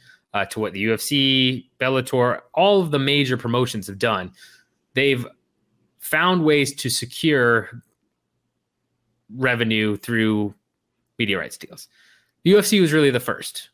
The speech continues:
where they moved in with Fox and then, you know, parlayed that into the E S P N deal and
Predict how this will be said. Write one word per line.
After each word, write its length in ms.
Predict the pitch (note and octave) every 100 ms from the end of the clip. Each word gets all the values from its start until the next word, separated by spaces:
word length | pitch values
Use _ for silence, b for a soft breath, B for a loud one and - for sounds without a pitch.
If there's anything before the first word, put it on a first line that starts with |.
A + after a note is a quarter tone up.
| -
where 120 | A#2+
they 240 | A#2+ C3
moved 260 | B2+ C3+ B2+
in 100 | C3
with 120 | A#2+
Fox 640 | - C#3+ C#3 D3 - -
and 260 | - A#2+ A#2
then, 420 | A2+ A2 A2 G#2+ - _ _
you 100 | A#2+
know, 260 | G#2+ G#2+ G2 _
parlayed 440 | - C3 B2+ B2+ A#2+
that 220 | A#2 A2
into 680 | A#2 A2+ - A2+ G#2+ G#2+ G2+ _ b b b b b b _
the 60 | A2+
E 60 | G#2+
S 80 | G2+
P 160 | C3
N 160 | C3+ C#3
deal 600 | B2+ B2+ B2 B2 A#2 -
and 400 | G#2+ G2+ G2+ G2